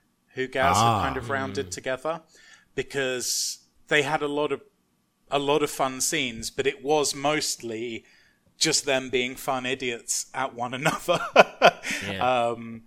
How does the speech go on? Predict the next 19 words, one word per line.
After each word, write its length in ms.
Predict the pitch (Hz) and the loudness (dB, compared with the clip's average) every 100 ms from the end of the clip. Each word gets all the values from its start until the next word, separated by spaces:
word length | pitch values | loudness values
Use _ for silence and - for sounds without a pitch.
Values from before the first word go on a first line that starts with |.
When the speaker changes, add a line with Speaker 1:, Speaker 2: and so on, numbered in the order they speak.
| - | -8
Speaker 1:
so 500 | - 165 143 139 143 | 0 2 4 4 4
I'm, 340 | 147 151 160 - | 2 2 -2 -10
yeah, 180 | 208 233 | 0 2
I'm 80 | 240 | 2
keeping 280 | 240 285 233 | -2 -4 -4
that 80 | 196 | -6
s-, 200 | - - - | -6 -10 -6
some 260 | - 165 | 0 2
of 60 | 151 | 2
that 120 | 156 | -2
stuff 300 | - 151 - | 0 -2 -2
in 120 | 143 | -8
reserve, 600 | 135 123 139 131 127 123 | -8 0 2 4 0 -4
and 140 | 127 127 | -6 -4
then 160 | 123 | -2
I 100 | 127 | -2
did 320 | 127 156 143 | 0 -2 -2
the, 220 | - 123 123 | -6 -4 -2
um, 380 | 117 113 123 | -4 -6 -16